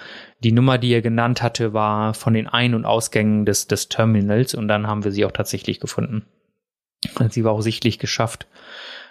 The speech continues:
Und, äh, ja, ist, äh, ähm, ja, krank, äh, aus dem, ja, nicht Urlaub, aber aus, aus dem Trip wieder zurückgekommen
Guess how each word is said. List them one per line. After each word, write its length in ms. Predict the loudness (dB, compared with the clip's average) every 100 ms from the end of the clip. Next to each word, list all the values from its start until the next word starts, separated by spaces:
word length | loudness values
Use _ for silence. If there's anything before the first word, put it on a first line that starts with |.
| _
Und, 560 | 0 2 4 2 0 0
äh, 440 | 0 2 2 0 -4 -4
ja, 220 | -2 -2 -6 -6
ist, 280 | -2 -2 0
äh, 340 | 0 0 -2 -4 _ _ _ _ _ -20 -20 _ _ 0
ähm, 380 | 4 4 2 0 0
ja, 300 | 0 -2 -8 -6
krank, 320 | 2 2 2
äh, 60 |
aus 400 | 2 2 0 0
dem, 400 | 2 4 2 0 -6 _ -2
ja, 240 | -2 -2 -4
nicht 300 | -4 -2 0
Urlaub, 340 | 2 2 0
aber 220 | 0 0
aus, 260 | -2 -2 -2
aus 220 | -4 -4
dem 160 | -2 -2
Trip 260 | -2 -2 2
wieder 200 | 2 2
zurückgekommen 760 | 2 0 -2 -2 0 0 -2